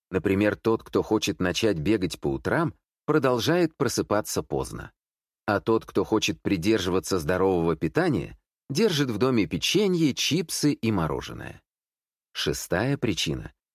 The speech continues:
заключается в том, что люди часто пытаются привить себе слишком много привычек сразу.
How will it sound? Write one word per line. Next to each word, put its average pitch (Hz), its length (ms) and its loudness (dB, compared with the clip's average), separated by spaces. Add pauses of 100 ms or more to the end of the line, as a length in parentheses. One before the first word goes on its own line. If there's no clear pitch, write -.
(100)
заключается 143 720 0
в - 60 -4
том, 156 220 2
что - 180 0
люди 131 300 2
часто 147 420 0
пытаются 123 560 0
привить 95 400 -2
себе 110 280 2
слишком 117 600 -2
много 107 420 2
привычек 85 540 -2
сразу. 82 540 -4